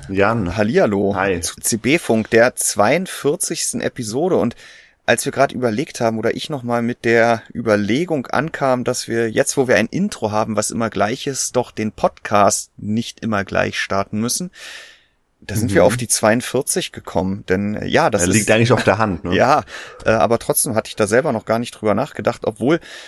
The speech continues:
Speaker 2: ich bin am Wochenende ja selber zweiundvierzig geworden und da hat mir ein Freund geschrieben, ähm, ja, das ist ja das Jahr, wo man dann die Antwort auf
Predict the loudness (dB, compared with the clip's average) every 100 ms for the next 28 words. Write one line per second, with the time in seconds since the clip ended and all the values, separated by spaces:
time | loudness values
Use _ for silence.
0 | -16 -16 -16 -18 -20 -10 -8 -8 -8 -6
1 | -6 -6 -8 -6 -6 -6 -6 -8 -8 -4
2 | -2 -2 -4 -2 -2 -2 -6 -6 -6 -4
3 | 0 0 0 2 2 2 -2 -6 -2 -2
4 | -2 -6 -8 -6 -4 -6 -8 -20 -20 _
5 | -10 -6 -4 -4 -6 -4 -2 -2 -6 -4
6 | -2 -2 0 0 0 -4 -2 -4 0 -2
7 | -2 -8 -16 -12 -6 -4 -2 -4 -4 -2
8 | 0 4 2 2